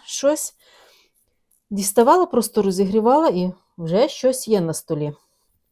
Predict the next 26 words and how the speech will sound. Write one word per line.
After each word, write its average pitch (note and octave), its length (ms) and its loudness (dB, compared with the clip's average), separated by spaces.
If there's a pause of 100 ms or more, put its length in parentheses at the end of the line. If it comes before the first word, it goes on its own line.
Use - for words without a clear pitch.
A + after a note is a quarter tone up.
(560)
Отже, D#3+ 300 -10
моя A3 300 4
бабуся D#3+ 460 0
не A3+ 180 2
готувала F3 520 2
такі G3+ 240 -6
пиріжки, C4+ 500 -6
тому A#3+ 440 -2 (640)
Google G#3 460 4
не A#3 160 4
знає, G3+ 460 2
кулінарні B3+ 600 4
книжки G3 420 -6
не G#3 160 0
знають, A3+ 680 0
тому A#3 260 4
якщо G#3+ 360 2
ви F#3+ 200 2
знаєте, D#3 400 -4
як D3 220 -4
вона D#3+ 200 -6
вірно F3+ 280 -2
називається, E4 640 0
готували G#3+ 560 2
або F3 240 -2
ваші D#3+ 380 -4